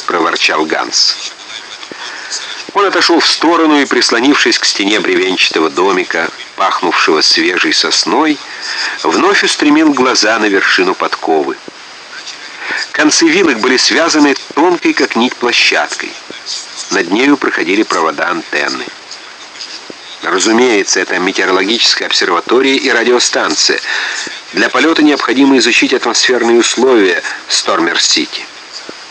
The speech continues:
Вдруг Ганс увидел падающую вниз черную точку.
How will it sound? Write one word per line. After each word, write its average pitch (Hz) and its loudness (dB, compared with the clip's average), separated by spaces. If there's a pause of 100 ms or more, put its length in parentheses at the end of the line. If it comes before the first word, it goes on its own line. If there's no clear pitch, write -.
(2000)
Вдруг - 0
Ганс 175 2
увидел 170 4 (100)
падающую 156 4
вниз 151 4
черную 151 2
точку. - 0